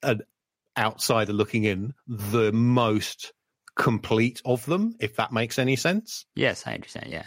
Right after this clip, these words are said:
Speaker 1: So, like, I don't see any fire in Misawa. I, I like Kawada, but his style is so different to the others.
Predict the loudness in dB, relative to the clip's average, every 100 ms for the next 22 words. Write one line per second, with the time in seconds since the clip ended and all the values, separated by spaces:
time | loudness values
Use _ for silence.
0 | 0 2 2 0 -4 -2 0 2 0 0
1 | 0 2 0 2 2 4 2 2 0 0
2 | 0 2 0 -4 -16 -2 -2 -2 -4 0
3 | 0 2 0 0 -6 -6 0 2 4 2
4 | 0 0 -2 0 -2 2 4 4 2 0
5 | -4 -12 -14 -14 _ _ _ _ -10 -6
6 | 0 0 0 -2 -2 -4 2 4 4 2
7 | -8 -12